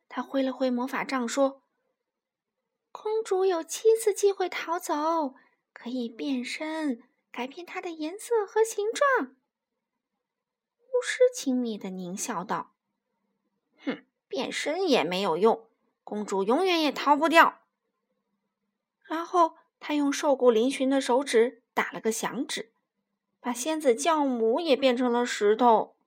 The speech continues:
巫师带着公主飞快地钻进烟囱里，前往他那座高高的黑暗城堡。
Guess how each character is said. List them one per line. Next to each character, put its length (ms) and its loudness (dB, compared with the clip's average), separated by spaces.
巫 120 -2
师 360 -2
带 180 -2
着 100 -6
公 240 -2
主 200 -4
飞 260 -8
快 180 -4
地 140 -2
钻 240 -2
进 220 -4
烟 180 2
囱 220 -6
里， 240 -8
前 240 -12
往 160 -10
他 220 -6
那 160 -8
座 220 -4
高 340 -2
高 260 -2
的 140 -4
黑 240 -6
暗 180 -6
城 280 -8
堡。 340 -2